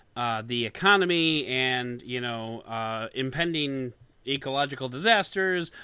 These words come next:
while still, um, you know, not bankrupting anybody and not putting anybody out of work. That was basically it. He said it much better than I did because I'm a moron. Um,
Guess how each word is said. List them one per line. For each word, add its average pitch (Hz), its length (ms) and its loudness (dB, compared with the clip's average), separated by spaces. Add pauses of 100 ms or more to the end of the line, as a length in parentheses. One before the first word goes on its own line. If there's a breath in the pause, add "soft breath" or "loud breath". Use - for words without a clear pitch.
(120 loud breath)
while 160 340 4
still, 165 600 0 (380 soft breath)
um, 131 320 2
you 143 80 2
know, 131 120 4
not 139 220 6
bankrupting 139 540 2
anybody 127 560 2
and 120 100 2
not 127 220 4
putting 131 260 0
anybody 120 340 2
out 107 80 4
of 101 80 0
work. 98 180 -2
That 220 160 12
was 175 140 6
basically 139 480 8
it. 117 100 8
He 190 140 10
said 165 200 8
it 117 80 4
much 135 340 6
better 123 200 4
than 107 120 0
I 113 140 4
did 104 240 -2
because 117 460 0 (360 loud breath)
I'm 131 260 10
a 123 60 4
moron. 131 440 6 (340 loud breath)
Um, 156 420 12